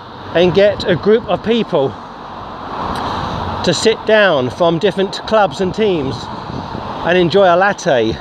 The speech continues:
and just talk about the so-called beautiful game, you know it'd be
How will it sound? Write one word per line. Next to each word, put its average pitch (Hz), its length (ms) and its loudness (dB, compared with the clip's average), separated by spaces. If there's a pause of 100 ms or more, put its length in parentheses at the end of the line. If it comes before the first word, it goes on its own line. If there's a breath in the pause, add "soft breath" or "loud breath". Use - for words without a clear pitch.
(140)
and 147 240 0
just - 200 0
talk 202 360 2 (420 loud breath)
about 165 200 0
the 143 60 -4
so-called 165 500 2
beautiful 170 340 2
game, 156 320 4
you 175 160 4
know 185 140 4
it'd 143 120 4
be 160 160 4